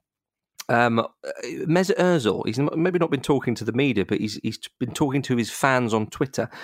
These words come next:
Did you see this? He had a little Q and A, uh, last night, which, uh, he said on, on Sunday, "Let's talk about the past, present and future." And, uh, people were a bit like, "Oh, what, <laughs> what, what's gonna come out in the wash here?"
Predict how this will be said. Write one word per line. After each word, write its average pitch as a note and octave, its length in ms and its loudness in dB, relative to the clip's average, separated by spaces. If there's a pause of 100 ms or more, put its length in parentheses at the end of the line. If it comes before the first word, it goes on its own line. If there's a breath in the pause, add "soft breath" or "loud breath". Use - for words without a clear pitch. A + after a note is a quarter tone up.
(240 loud breath)
Did A#2 140 -4
you A2+ 60 -2
see C3 200 2
this? F#2 140 0
He G#2+ 60 2
had G#2 100 2
a A2 40 2
little - 160 0
Q A2 260 2
and G#2+ 100 4
A, G2+ 260 2 (340 loud breath)
uh, F#2+ 220 2
last F#2 320 2
night, F#2 240 2
which, - 320 -2
uh, F#2+ 200 2
he G2+ 260 -2
said A2 240 0
on, G2+ 240 0
on F#2+ 240 -2
Sunday, F#2 580 0
"Let's D3+ 180 0
talk D3+ 200 2
about - 200 4
the A#2 60 0
past, B2+ 460 0
present A#2 340 0
and A2 160 -2
future." - 500 -2 (580 loud breath)
And, F#2+ 400 0
uh, F#2 100 4
people G#2+ 300 0
were G2 60 2
a F2 40 -4
bit F2+ 140 2
like, F#2 140 2
"Oh, G#2+ 320 2
what, A#2+ 160 2 (560 loud breath)
<laughs> - 0 - (440 loud breath)
what, A2+ 180 2
what's - 200 -2
gonna A2+ 180 2
come A2 180 2
out A2 160 4
in G#2+ 100 4
the G2+ 60 0
wash A2 220 2
here?" A#2+ 240 4